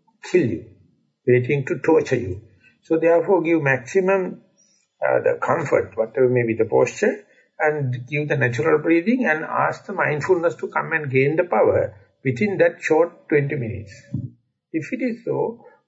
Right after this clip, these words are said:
uh, you will forget about the pain, you will forget about the sounds, you will forget about anything. Your mind will be,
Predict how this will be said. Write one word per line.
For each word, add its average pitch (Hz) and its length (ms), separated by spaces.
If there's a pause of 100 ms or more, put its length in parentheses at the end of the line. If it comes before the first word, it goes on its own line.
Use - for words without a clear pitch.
uh, 156 80
you 160 200
will 170 160
forget 151 380
about 127 300
the 110 80
pain, 104 440
you 160 160
will 156 60
forget 151 280
about 127 280
the 120 80
sounds, 120 420
you 151 80
will 135 160
forget 135 240
about 135 240
anything. 117 300
Your 156 180
mind 139 300
will 135 200
be, 220 280